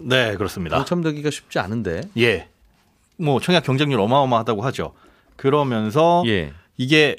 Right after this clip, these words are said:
Speaker 1: 미계약, 즉 당첨이 됐는데도 계약을 안 한다? 그러면 이제 열기가 주춤한 거 아니냐?
Speaker 2: 예.
Speaker 1: 청약 시장에 혹은 부동산 시장에 병하나가 있는 거 아니냐라는 기사들이 요즘에 나오더라고요.
Speaker 2: 네.
Speaker 1: 그래서,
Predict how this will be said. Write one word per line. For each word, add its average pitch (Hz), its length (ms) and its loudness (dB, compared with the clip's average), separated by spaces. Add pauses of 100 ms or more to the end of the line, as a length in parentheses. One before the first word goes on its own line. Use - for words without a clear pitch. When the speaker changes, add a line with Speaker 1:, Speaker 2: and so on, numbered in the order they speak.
Speaker 1:
미계약, 135 600 2
즉 - 140 -4
당첨이 175 400 2
됐는데도 147 460 2
계약을 123 340 0
안 98 100 -2
한다? 151 440 0
그러면 127 320 0
이제 110 100 -2
열기가 117 340 0
주춤한 135 400 -2
거 120 80 2
아니냐? 107 500 0 (100)
Speaker 2:
예. 104 120 2
Speaker 1:
청약 147 160 0
시장에 127 380 -2
혹은 110 240 -6
부동산 127 340 -2
시장에 120 260 -4
병하나가 143 520 0
있는 131 220 -6
거 131 80 -4
아니냐라는 131 920 0
기사들이 147 440 0
요즘에 110 480 0 (340)
나오더라고요. 104 680 0
Speaker 2:
네. 95 140 2
Speaker 1:
그래서, 175 480 2